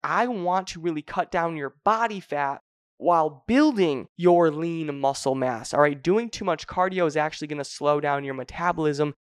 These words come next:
as well. So I want you to focus on mostly resistance training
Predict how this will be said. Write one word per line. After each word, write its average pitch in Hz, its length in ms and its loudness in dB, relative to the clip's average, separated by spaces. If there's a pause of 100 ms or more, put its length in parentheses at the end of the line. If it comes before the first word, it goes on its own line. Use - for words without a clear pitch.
(140)
as 143 340 0
well. 139 480 2
So - 320 0
I 185 300 -2
want 185 400 -4
you 220 360 -2
to 175 120 -10
focus - 440 -8
on 165 260 -4
mostly 190 840 0 (220)
resistance 165 960 -6
training 196 640 0